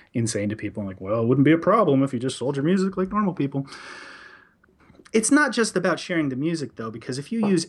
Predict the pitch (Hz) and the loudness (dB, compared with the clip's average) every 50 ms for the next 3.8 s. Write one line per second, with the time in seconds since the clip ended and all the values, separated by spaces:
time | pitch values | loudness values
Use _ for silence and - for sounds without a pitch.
0 | - 175 196 208 214 208 190 - - 190 - - 143 135 139 139 135 135 127 - | -2 0 2 4 4 2 2 0 0 -2 -2 -2 -2 2 2 2 2 2 0 -4
1 | 120 117 113 117 123 127 - - - 110 104 - - - 175 190 185 190 175 165 | -2 -2 0 0 0 -2 -2 -4 -8 -8 -6 -4 0 0 0 2 2 2 2 2
2 | 147 147 131 127 123 117 - - 104 - - 120 120 - - 123 110 120 110 110 | 2 2 2 0 0 -2 -4 -8 -8 -4 -4 -4 -2 -4 -4 -6 -4 -4 -4 -4
3 | 107 - - - - _ - - - 131 123 117 117 113 - | -6 -10 -16 -20 -20 _ -10 -2 0 2 2 2 0 -2 -6